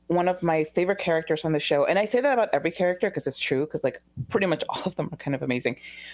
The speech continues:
But the thing that I love so much about Kaylee, and I think we discussed it when we were here, um,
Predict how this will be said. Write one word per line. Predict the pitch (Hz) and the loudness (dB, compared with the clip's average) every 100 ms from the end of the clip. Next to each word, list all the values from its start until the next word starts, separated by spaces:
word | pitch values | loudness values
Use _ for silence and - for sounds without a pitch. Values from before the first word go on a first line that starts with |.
| - | -2
But | - 175 - | 0 0 -2
the | 180 | 0
thing | 233 233 | 0 2
that | 240 | 2
I | |
love | 214 196 | 2 0
so | - | 0
much | 185 | -2
about | 180 160 - | 0 -2 0
Kaylee, | 190 196 160 147 | 0 2 2 2
and | 156 | 2
I | 160 | 0
think | 233 262 | 0 0
we | 294 | 0
discussed | 185 - 165 170 - | -2 0 -2 0 0
it | 151 - | 0 -2
when | 147 160 | -2 0
we | 160 151 | 2 2
were | 147 147 147 _ _ _ _ - | 4 2 0 _ _ _ _ -12
here, | - 208 180 160 139 143 165 _ _ _ _ _ _ - | -4 2 4 4 4 2 -2 _ _ _ _ _ _ -2
um, | 165 156 147 143 | 0 2 2 0